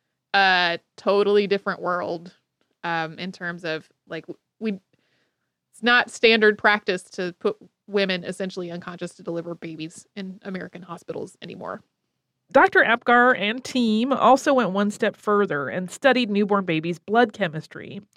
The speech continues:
Speaker 2: finding clear physiological links between the outward appearance of the traits examined to calculate an apgar sto-, score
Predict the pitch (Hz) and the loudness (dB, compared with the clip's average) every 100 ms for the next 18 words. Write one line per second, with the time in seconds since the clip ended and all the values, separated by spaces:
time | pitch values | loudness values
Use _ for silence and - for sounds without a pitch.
0 | _ _ 226 220 214 208 269 262 269 254 | _ _ 0 2 0 -2 -2 -2 0 0
1 | 226 226 214 262 285 233 196 185 180 - | 2 2 4 4 2 -2 -2 -2 -6 -8
2 | 208 196 180 180 185 190 254 262 - 220 | -8 -4 -4 -4 -4 -2 -2 -2 -2 -4
3 | 214 - 180 185 - 277 - 202 185 175 | -4 -6 -10 -6 -4 -4 -4 -6 -2 -2
4 | 165 165 170 _ _ _ 202 185 180 185 | -2 -4 -8 _ _ _ -6 -2 -2 -2
5 | 175 175 - 359 - 226 208 - 208 208 | -4 -2 -2 0 4 4 4 -2 -4 -4
6 | - - 165 151 151 | -10 -6 -2 0 -2